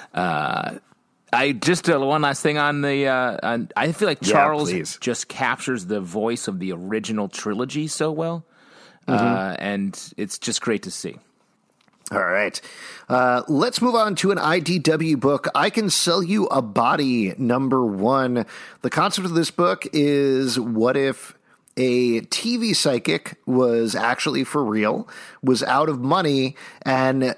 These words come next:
Speaker 2: figured out that he had the ability to take spirits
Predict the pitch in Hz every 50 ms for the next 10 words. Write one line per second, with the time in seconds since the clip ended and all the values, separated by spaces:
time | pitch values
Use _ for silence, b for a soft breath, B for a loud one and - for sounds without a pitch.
0 | - - - - - - - 226 247 208 220 226 190 190 185 180 - - 165 156
1 | 143 135 139 139 120 101 110 139 156 170 165 165 170 160 151 131 123 135 131 131
2 | 127 131 123 113 - - - - - 156 151 - - - - - 147 143 135 127
3 | 123 120 - - -